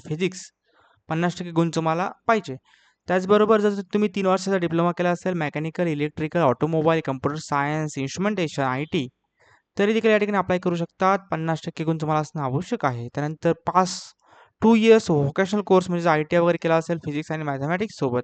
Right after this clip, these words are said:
तरी देखील या ठिकाणी अप्लाय करू शकता. त्यानंतर एज क्रायटेरियामध्ये पाहिलं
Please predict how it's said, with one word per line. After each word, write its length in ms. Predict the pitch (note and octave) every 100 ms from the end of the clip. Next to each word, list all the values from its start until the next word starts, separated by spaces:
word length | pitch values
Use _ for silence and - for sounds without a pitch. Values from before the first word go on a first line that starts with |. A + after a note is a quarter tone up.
| -
तरी 140 | D#3 D#3+
देखील 180 | D#3 D#3
या 60 |
ठिकाणी 180 | D3 D#3
अप्लाय 240 | C#3 E3+ G3+
करू 180 | A#3+ G3+
शकता. 360 | C#3 - B2 B2+ _ _ - - - _
त्यानंतर 280 | F#3 G#3+ A3
एज 260 | G3+ G#3 -
क्रायटेरियामध्ये 560 | G#3 G3+ G3+ G#3 G3+ G#3
पाहिलं 340 | G3+ C#3+ C#3